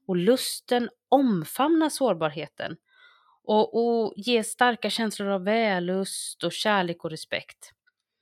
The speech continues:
Och, och där blir ju orgasmen ett möte där inget står emellan. Men det är klart att det är läskigt i en värld där det finns så mycket svek och besvikelse. Så kanske är det därför som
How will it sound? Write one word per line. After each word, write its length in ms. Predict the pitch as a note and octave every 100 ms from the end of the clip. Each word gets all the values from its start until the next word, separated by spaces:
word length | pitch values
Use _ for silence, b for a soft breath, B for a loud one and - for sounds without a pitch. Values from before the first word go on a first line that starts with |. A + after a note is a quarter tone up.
| - B -
Och, 260 | G#3+ -
och 140 | A3+ A3
där 140 | A3+
blir 120 | B3
ju 120 | D#4 C4+
orgasmen 540 | B3+ B3 A3+ A3 G#3+
ett 140 | G#3
möte 800 | G#3 A3 D4+ G#3 D3+ - G4+ C#4+ - _ _ _ _ -
där 180 | A3+
inget 340 | A3+ A#3+ G3+ F#3
står 220 | - G3
emellan. 580 | G3 A3+ A3 E3+ G#3+ C4
Men 100 | A3
det 60 |
är 80 | A#3
klart 240 | D#4 B3 G#3+
att 140 | G#3+ - B B B B
det 320 | F3+ F#3 F3
är 40 |
läskigt 680 | A#3 F4 - - - G4 -
i 60 | D4+
en 140 | A#3
värld 260 | G#3 E3 D#3+
där 100 | E3+
det 80 |
finns 200 | F3 F#3
så 80 | F3
mycket 220 | F3 E3
svek 500 | - D#3+ E3 C#3+ -
och 80 | D3+
besvikelse. 800 | D3+ - - - - - - - - _ _ _ _ _ -
Så 140 | A#3
kanske 340 | A#3 A#3+ A3 G3+
är 40 |
det 100 | A#3+
därför 540 | C4 A3 F#3+ - C4
som 400 | B3+ C4+ A#3+ A#3